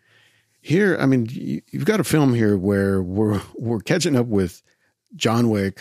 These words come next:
Keanu Reeves, after what feels like it's been, like, three or four years. And yet the story really doesn't seem to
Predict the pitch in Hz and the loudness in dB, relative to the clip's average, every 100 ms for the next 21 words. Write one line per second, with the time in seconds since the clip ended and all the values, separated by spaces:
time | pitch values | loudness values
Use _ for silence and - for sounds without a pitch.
0 | - - 113 117 104 95 92 90 87 - | -8 -2 0 0 0 0 -2 -4 -6 -8
1 | - _ _ _ _ _ - 110 120 - | -14 _ _ _ _ _ -8 -4 -4 -4
2 | - 110 104 101 92 - - _ _ _ | -2 0 2 0 -4 -8 -20 _ _ _
3 | - 113 - 226 131 98 95 - 113 101 | -6 -4 0 0 2 2 0 -2 -2 -2
4 | 87 85 127 110 - 101 87 110 90 69 | -2 0 2 2 0 0 2 2 0 -2
5 | - - - 98 98 95 92 92 95 _ | -10 -14 -10 -4 -2 -2 -4 -6 -10 _
6 | _ _ _ _ _ _ _ _ _ _ | _ _ _ _ _ _ _ _ _ _
7 | _ _ _ _ _ 131 135 135 123 113 | _ _ _ _ _ -2 0 0 0 0
8 | - 175 175 135 139 190 160 123 143 135 | 2 2 4 4 4 4 2 2 2 2
9 | 120 - - 139 135 117 101 | 0 0 0 2 2 2 -2